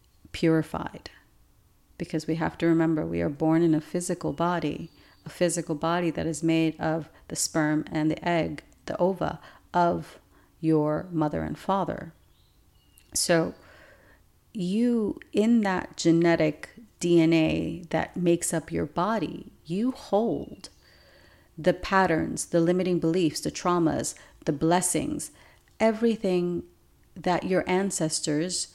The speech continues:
have gone through. So if there is traumas behind failed marriages, adultery,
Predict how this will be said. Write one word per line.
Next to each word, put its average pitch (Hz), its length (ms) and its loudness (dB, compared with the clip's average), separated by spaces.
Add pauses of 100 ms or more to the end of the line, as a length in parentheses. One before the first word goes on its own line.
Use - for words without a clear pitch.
(200)
have 180 260 2
gone 220 320 0
through. - 240 -6 (880)
So - 240 2
if - 300 0
there 185 300 2
is 180 360 0 (120)
traumas 180 560 0
behind 170 720 2 (920)
failed 160 460 2
marriages, 190 1000 0 (360)
adultery, 196 1000 0